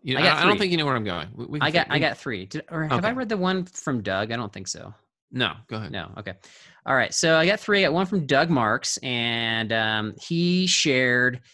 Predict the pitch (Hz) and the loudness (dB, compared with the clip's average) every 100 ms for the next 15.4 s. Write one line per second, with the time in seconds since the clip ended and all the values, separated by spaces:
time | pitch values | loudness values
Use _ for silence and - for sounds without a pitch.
0 | _ - 117 110 110 110 104 - - _ | _ -8 -2 0 2 0 -2 -6 -8 _
1 | _ _ - 151 143 139 117 - 151 123 | _ _ -4 -2 0 -2 -4 -4 -4 -2
2 | 131 131 135 123 113 113 107 98 110 113 | -2 0 -2 -4 -8 -8 -10 -8 -8 -6
3 | 110 107 107 104 107 110 107 113 101 120 | -8 -6 -6 -6 -6 -4 -4 -4 -6 -6
4 | 127 127 123 120 107 104 113 110 107 110 | -4 -4 -4 -4 -6 -10 -8 -6 -6 -6
5 | 104 95 101 101 95 95 101 101 107 107 | -4 -6 -6 -10 -10 -12 -12 -8 -6 -6
6 | 104 98 92 92 101 85 107 120 120 110 | -6 -6 -6 -6 -8 -6 -2 -2 -2 -6
7 | 90 - - _ - 135 117 113 117 120 | -10 -12 -12 _ -18 -6 2 4 4 2
8 | 98 117 104 90 107 101 131 185 196 170 | 0 -4 -6 -6 -4 -2 2 2 2 4
9 | 123 127 - 135 120 107 110 117 - 175 | 4 4 2 -2 -4 -4 -2 -2 0 0
10 | - 127 123 120 120 113 107 101 104 101 | 0 0 0 0 -2 -2 -4 -4 -4 -4
11 | 98 104 _ 113 71 - 107 98 98 _ | -8 -12 _ -16 -12 -10 -6 -8 -10 _
12 | - - - - - 131 127 - 117 101 | -20 -20 -20 -20 -6 -2 -2 -2 0 0
13 | 101 95 85 107 - - 85 85 - 90 | 0 -2 -10 -14 -16 -14 -14 -10 -10 -8
14 | 90 131 143 - 165 156 156 147 139 156 | -6 -2 -2 0 2 2 2 0 0 -2
15 | 170 123 117 151 | -2 2 2 0